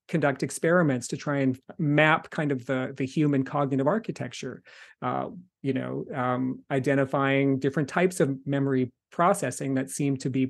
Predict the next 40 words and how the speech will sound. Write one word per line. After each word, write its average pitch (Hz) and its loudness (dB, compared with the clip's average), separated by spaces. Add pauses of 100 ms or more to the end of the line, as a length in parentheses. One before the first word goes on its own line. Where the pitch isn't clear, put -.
(160)
present, 131 0
you 143 -4
know, 131 0
across 127 -2
cultures 131 -4
and 135 -2
in 135 -2
virtue 131 -2
of 131 0
what 127 -2
it 127 -2
means 131 0
to, 127 -4
to, 131 -6 (320)
to, 131 -8
to 156 -8
be 135 -2
part 135 -4
of 135 -2
our 123 -4
species, 170 -4 (420)
right? 139 6
And 147 4
so 175 8
there's, 175 6
there's 185 8
very 185 10
well 156 8
replicated 143 2
studies, 143 0
for 139 -2
example, 127 -2
about, 131 0 (340)
you 135 0
know, 135 4
what, 135 4 (100)
what, 143 2 (320)
uh, 135 -4 (180)
how 170 6
much, 151 2